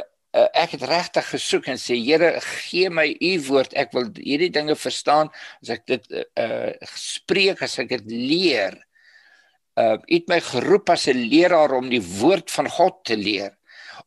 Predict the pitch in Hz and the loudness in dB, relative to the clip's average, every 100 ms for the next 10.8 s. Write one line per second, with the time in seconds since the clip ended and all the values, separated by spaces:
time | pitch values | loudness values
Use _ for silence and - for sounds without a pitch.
0 | _ - 131 - 135 107 110 131 180 202 | _ -2 -2 0 -2 0 2 2 2 0
1 | 185 - _ - 127 113 101 135 131 - | -2 -10 _ -4 -2 -2 0 0 0 -4
2 | - 135 131 123 117 180 - 190 165 143 | -4 0 0 0 0 0 4 2 2 -2
3 | 123 - 190 - 113 92 - - - - | -4 0 0 0 -4 -6 -10 -16 -20 -20
4 | - - 123 - - - 214 196 - - | -12 -4 -4 -4 -2 2 2 0 -6 -10
5 | - 131 - - - 185 180 - 156 151 | -8 -6 -4 -2 4 4 4 -2 -6 -4
6 | 110 107 104 143 147 117 98 - _ _ | -2 -2 0 0 0 0 -2 -4 _ _
7 | _ 131 143 147 - 120 104 123 95 - | _ 2 4 2 0 -4 -2 -2 -4 -8
8 | _ - - 175 - 165 - 156 - 156 | _ -6 0 0 0 -6 -4 -2 0 0
9 | - 147 147 - - - - - 113 113 | 2 2 2 -4 -18 -20 -20 2 4 4
10 | 107 123 160 156 151 139 - - | 2 4 6 6 6 2 -6 -12